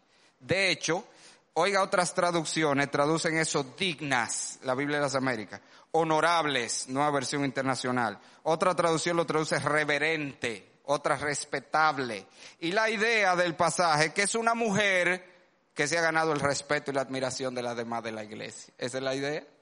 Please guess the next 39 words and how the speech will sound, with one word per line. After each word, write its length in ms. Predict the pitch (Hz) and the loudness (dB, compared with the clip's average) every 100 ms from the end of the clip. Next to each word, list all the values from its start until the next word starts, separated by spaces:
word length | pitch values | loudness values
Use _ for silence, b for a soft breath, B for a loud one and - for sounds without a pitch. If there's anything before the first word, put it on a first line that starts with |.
| B B B | B B B
Es 240 | - 170 220 | -2 0 2
una 160 | 247 | 0
mujer 400 | 254 233 208 185 | 2 2 2 2
que 120 | 190 | 2
las 180 | 175 156 | 0 0
otras 240 | 190 180 175 | 0 0 0
dicen, 320 | 156 139 131 | 0 -4 0
"Wow, 440 | 139 135 123 110 | 4 4 4 0
mira, 400 | 127 165 165 170 - _ _ _ _ _ _ | -2 0 0 -2 -8 _ _ _ _ _ _
así 280 | 131 131 156 | -2 -2 -6
que 100 | 151 | -4
yo 120 | 143 | -4
quiero 200 | 139 127 | -2 -4
ser 160 | - 127 | -4 -6
como 200 | 120 117 | -6 -8
fulana". 680 | 120 110 101 98 101 104 _ _ _ | -6 0 0 0 -2 -8 _ _ _
Ese 360 | 139 151 147 156 | -2 -2 -2 -4
es 60 | |
el 120 | 156 | -4
tipo 240 | 143 156 156 | -4 -4 -4
de 80 | 156 | -4
mujer 320 | 156 175 147 | -2 -2 -2
que 120 | 139 | -8
queremos 460 | - 160 156 135 139 B B B _ | -4 -4 -2 -4 -6 B B B _
para 260 | 165 165 | 2 4
la 80 | 160 | 4
esposa 320 | 151 160 190 | 2 2 2
de 60 | 196 | 2
los 80 | 196 | 2
pastores 420 | 185 - 165 160 - | 0 0 0 0 -2
y 120 | 160 | 0
la 100 | 160 | 0
esposa 320 | 151 151 147 | 0 0 0
de 80 | 156 | 0
los 100 | 170 | 0
diáconos, 460 | 165 180 - 117 120 | 2 0 0 -6 -2
que 100 | 143 | -4
pueda 380 | - 160 214 170 | -2 -2 0 0
servir, 460 | 214 185 165 156 | 0 -2 0 -2